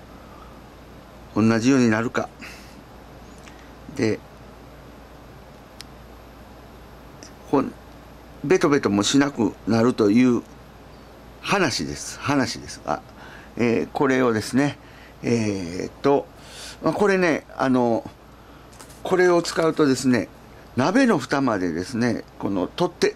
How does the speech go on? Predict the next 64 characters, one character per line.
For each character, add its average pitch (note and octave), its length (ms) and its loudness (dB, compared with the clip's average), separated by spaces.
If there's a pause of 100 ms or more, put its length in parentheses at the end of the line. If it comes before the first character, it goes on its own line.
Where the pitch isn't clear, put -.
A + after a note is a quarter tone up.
取 F#3 140 0
っ - 20 -16
手 F3 160 0
っ - 20 -6
ち - 120 -6
ゅ G#2+ 40 2
う - 20 2
ん G#2 40 0
で E2 100 -2
す - 100 -12
か、 - 160 -8 (300)
そ A3 160 0
ん A#3 60 6
な A#3 100 6
ん F3 80 0
ま C#3 100 2
で G2 200 2
で A#2 120 0
き A2+ 160 -8
て、 G#2 320 0 (320)
え A2+ 180 2
ー、 A2 60 -4
耐 E3 240 0
熱 D#3 300 0
も A#2 260 2
あ G#2 80 0
る G2+ 80 -2
と G2+ 140 -4
か G#2 120 -4
い G#2+ 120 0
う、 G#2 180 2 (640)
も A2 340 0
う、 A2 60 -4
も G#2 180 2
う G#2 40 -2 (120)
優 A#2+ 160 4
れ G#2+ 140 2
た F#2+ 160 -2
や G2 100 4
つ F#2 160 -8
で、 F#2+ 140 0
だ A#2+ 160 0
か - 80 2
ら G#2+ 120 0
ス - 280 -2
グ A#2 200 2
ル B2 40 0
ー C3+ 340 4
と E2 160 -2
い E2+ 80 2
う F2 120 2
名 G2 100 0
前 G2 160 0
な E2+ 120 -2
ん E2 80 -2
で D2 60 -8
す - 100 -12
け G#2 60 -6
ど F2 140 0
ね、 C3 100 2
ス D3+ 220 -6
グ G#2 240 -2
ル A2 40 0
ー。 B2 340 0